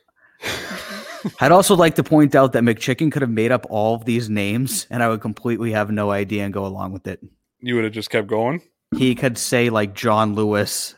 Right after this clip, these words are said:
Speaker 1: out of Idaho State, and I'd be like, "Oh, yeah, absolutely, the fullback."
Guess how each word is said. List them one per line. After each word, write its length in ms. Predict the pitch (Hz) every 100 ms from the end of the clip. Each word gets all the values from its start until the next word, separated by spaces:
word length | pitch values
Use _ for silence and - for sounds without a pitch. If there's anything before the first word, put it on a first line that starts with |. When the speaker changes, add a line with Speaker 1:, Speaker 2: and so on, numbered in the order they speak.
| -
Speaker 1:
out 180 | 107 110
of 180 | 101 -
Idaho 420 | 107 110 107 110
State, 360 | 101 - 110 107
and 100 | 101
I'd 100 | 101
be 60 | 98
like, 140 | 104
"Oh, 120 | 110
yeah, 240 | 104 107 104
absolutely, 580 | 107 107 - 110 107 98
the 100 | -
fullback." 680 | 107 101 95 101 - -